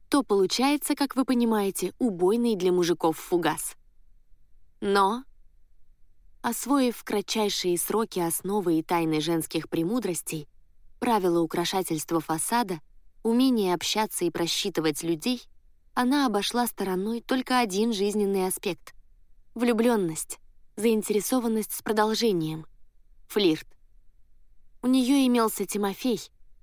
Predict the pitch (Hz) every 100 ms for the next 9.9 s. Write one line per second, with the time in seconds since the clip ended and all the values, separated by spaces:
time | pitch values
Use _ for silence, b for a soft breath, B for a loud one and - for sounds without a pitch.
0 | - - 240 - 254 254 - 170 170 185
1 | 180 175 175 175 165 165 156 151 151 -
2 | - - - - - - - - - 269
3 | 233 208 185 - 185 208 - - 180 170
4 | - 170 214 - 196 175 208 226 - 180
5 | 165 - - - - 302 262 269 220 226
6 | 254 - 220 202 196 - 226 196 185 -
7 | 180 170 185 170 170 170 170 170 170 165
8 | 180 165 156 156 - 160 165 160 160 160
9 | - - - - - 254 302 -